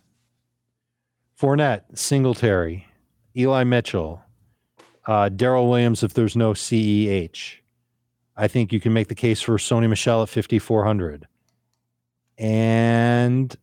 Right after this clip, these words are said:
I, I don't know if there's really a cheaper running back that, like, Rhamondre Stevenson at forty-seven hundred just feels a little too rich. And I, I, I don't know if there's another one that I really like other than the ones I just said.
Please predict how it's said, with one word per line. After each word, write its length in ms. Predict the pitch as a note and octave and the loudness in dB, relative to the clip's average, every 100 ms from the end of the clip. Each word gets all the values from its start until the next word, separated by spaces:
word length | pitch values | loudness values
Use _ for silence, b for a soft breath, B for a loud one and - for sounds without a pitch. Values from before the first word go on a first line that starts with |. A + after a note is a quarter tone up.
| _ - | _ -12
I, 260 | D#3+ - G#3 | -6 -2 0
I 20 | |
don't 160 | C#4 | 0
know 100 | D#4 | 0
if 80 | C#4+ | 0
there's 200 | - E3 | 0 -2
really 300 | B2 C#3+ C#3 | 0 2 2
a 60 | G#2+ | 0
cheaper 720 | - - - D3 C3+ C3 A#2 | -2 -6 -2 -2 0 0 2
running 400 | G#2 G#2+ G#2+ G2 | 2 2 2 0
back 340 | F#2 F#2 E2+ | 0 -2 -4
that, 240 | G#2 F#2+ G2+ | -6 -6 -8
like, 160 | B2+ C3+ | -2 0
Rhamondre 480 | C3+ C3+ C#3 C#3 B2 | 0 0 0 0 0
Stevenson 380 | - B2 A2 A2+ | 0 0 2 0
at 60 | |
forty-seven 460 | - A#2 G#2+ A#2 G#2+ | 0 0 2 0 0
hundred 220 | G#2+ G#2 | 0 0
just 160 | F#2 - | -2 -4
feels 220 | G#2+ E2+ | -2 0
a 40 | |
little 220 | F#2+ F#2 F2 | 0 0 0
too 180 | - | -4
rich. 480 | E2+ F2+ F2 - - _ _ _ _ _ _ _ _ _ - - | -2 0 -2 -6 -14 _ _ _ _ _ _ _ _ _ -20 -12
And 840 | B2 B2 A#2+ B2 B2 B2 B2 A#2+ - G2+ - | -6 -2 0 2 2 2 0 -2 -6 -18 -2
I, 120 | D3 | 0
I, 300 | D#3+ E3+ F3 | 2 0 0
I 20 | |
don't 140 | F3 G#3 | 0 0
know 80 | G3+ | 0
if 80 | |
there's 160 | F3+ F3 | 0 0
another 240 | E3 D#3+ | 0 0
one 120 | D#3 C#3 | 0 0
that 120 | B2+ | 0
I 40 | |
really 240 | B2 B2 A#2 | 2 2 2
like 180 | G#2+ | 0
other 180 | G#2+ G2+ | 0 0
than 160 | G2 F#2+ | 0 -2
the 60 | |
ones 220 | F#2+ F#2 F#2 | -2 -2 -4
I 80 | |
just 200 | E2+ F2 | -6 -8
said. 220 | - D#2+ | -10 -12